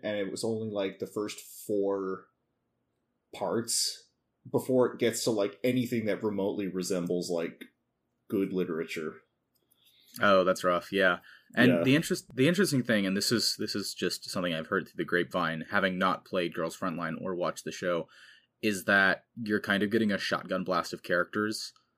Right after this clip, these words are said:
Speaker 2: The, they're, they're trying to, you know, appeal to everybody's, you know, favorite character from the gacha game,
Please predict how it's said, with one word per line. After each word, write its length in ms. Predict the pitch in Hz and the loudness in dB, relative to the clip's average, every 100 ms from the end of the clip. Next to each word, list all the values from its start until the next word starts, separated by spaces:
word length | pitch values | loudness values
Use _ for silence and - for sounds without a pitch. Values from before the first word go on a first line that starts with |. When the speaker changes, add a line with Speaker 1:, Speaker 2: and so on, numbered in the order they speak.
| _ - | _ -4
Speaker 2:
The, 360 | 98 95 92 | 0 2 2
they're, 160 | 87 104 | 2 2
they're 140 | 98 | 0
trying 280 | 98 107 98 | 0 0 0
to, 220 | 92 98 90 | 0 0 0
you 100 | 85 | -2
know, 140 | 85 | -4
appeal 400 | 80 - 92 90 87 | -4 -4 -2 -2 -2
to 220 | 101 92 69 | -4 -2 -2
everybody's, 640 | 80 92 98 110 107 - | -4 -4 -2 -2 -2 -6
you 100 | 95 | -6
know, 120 | 98 98 | -6 -6
favorite 640 | - 90 95 107 101 - _ | -2 -2 0 0 -2 -4 _
character 420 | - 101 95 104 | -2 -2 0 -4
from 180 | 98 101 | -2 -4
the 100 | 92 | -2
gacha 300 | 87 90 107 | -2 0 -2
game, 220 | 87 85 | -4 -4